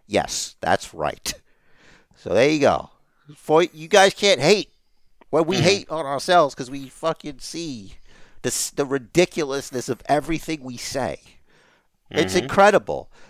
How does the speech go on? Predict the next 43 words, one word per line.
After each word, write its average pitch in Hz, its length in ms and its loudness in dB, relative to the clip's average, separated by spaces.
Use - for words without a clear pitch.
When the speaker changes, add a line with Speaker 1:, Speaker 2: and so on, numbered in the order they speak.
Speaker 1:
It's - 260 -2
incredible 226 840 6
that 175 160 6
we're 247 140 12
allowed 220 380 10
to 220 60 -8
do 294 240 2
this. - 560 2
Speaker 2:
Just - 200 -4
a - 40 -6
couple 156 340 2
of 127 80 -2
judgmental 135 840 2
Brooklyn 135 360 -4
tools. 123 340 -6
Speaker 1:
That's 190 260 4
right, 214 360 4
man. 175 520 4
Well, 147 220 8
you 165 60 -2
speak - 240 -6
for 165 60 -6
yourself 160 280 2
with - 80 -14
that - 160 0
tool 127 240 -4
shit, - 300 -2
bro. 110 180 6
I, 131 260 6
I 143 100 2
called 185 260 4
myself 165 340 2
a 160 80 0
mark. 143 320 4
I'ma 131 160 -2
stay, 139 240 -2
I'ma, 123 340 0
I'ma 139 200 -2
stay 151 180 -2
with 127 200 0
that. 95 180 2
Let's 139 200 -2
not, 185 260 2